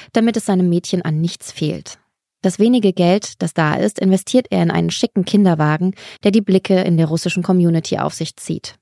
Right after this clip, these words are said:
Für Natalia ist er nicht nur ein Vater, sondern auch ein Mentor.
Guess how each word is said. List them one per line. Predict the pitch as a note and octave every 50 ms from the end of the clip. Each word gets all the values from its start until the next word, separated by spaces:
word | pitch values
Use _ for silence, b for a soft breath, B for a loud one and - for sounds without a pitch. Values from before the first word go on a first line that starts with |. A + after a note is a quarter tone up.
| _ _ _ _ _ _ _ _ _ _ _ B B B B B B B B B
Für | B - A3+
Natalia | A#3 A#3+ - - B3 C4 B3+ A#3 G#3 G3+ G3+
ist | G3 G3 -
er | G3 F#3+
nicht | G3+ G3+ - -
nur | G3+ F#3+
ein | - F3
Vater, | F3 - - G3+ G#3 G#3 - F#3 E3+ E3
sondern | F3+ F3+ F3+ F3+ F#3 F3
auch | D3+ E3 E3 E3 -
ein | - - F3+ F3+
Mentor. | E3+ D#3+ D#3 D#3 - - D#3 D3+ D#3+ D#3+